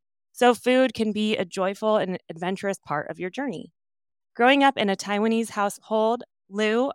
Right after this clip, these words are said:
learned early on that food can be medicinal, and she spent her years prior to co-founding Chio s-,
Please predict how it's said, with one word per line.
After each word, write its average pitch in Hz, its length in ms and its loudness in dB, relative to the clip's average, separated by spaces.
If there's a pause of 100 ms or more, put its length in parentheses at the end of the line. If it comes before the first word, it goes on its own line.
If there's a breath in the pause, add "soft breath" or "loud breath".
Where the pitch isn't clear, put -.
learned 196 420 -2
early 226 380 0
on 156 300 -4
that 196 200 -4
food 208 240 -6
can 185 140 -8
be 160 160 -8
medicinal, 180 680 -6 (440)
and 208 160 0
she 220 120 -8
spent 247 340 -2
her 254 140 -4
years 185 420 0
prior 302 320 0
to 185 100 -6
co-founding 147 560 -8
Chio 147 440 -6
s-, - 240 -16